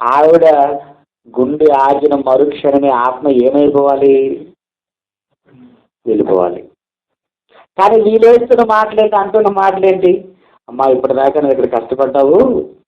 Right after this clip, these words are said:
ఇక నుంచే నువ్వు అక్కడికి ఎలా ఉండు? సుఖంగా ఉండు" అంటున్నారు. కానీ అక్కడి నుంచి వేదన ప్రారంభమవుతుందన్న విషయం వాళ్ళకి తెలియదండి. ఇంకో మాట చూద్దాం, ఎలా ఉందో పరిస్థితి ఒకసారి.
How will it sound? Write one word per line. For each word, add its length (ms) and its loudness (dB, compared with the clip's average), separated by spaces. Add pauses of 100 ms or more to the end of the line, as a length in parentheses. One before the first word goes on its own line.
(580)
ఇక 200 2
నుంచే 300 0
నువ్వు 200 0
అక్కడికి 280 -2
ఎలా 200 0
ఉండు? 460 -2 (600)
సుఖంగా 600 -2
ఉండు" 260 0
అంటున్నారు. 440 -12 (1120)
కానీ 200 0
అక్కడి 420 0
నుంచి 480 2 (680)
వేదన 540 2
ప్రారంభమవుతుందన్న 1200 0
విషయం 420 0 (340)
వాళ్ళకి 300 0
తెలియదండి. 680 0 (320)
ఇంకో 180 0
మాట 340 2
చూద్దాం, 420 0
ఎలా 320 0
ఉందో 380 2
పరిస్థితి 580 -4
ఒకసారి. 500 -6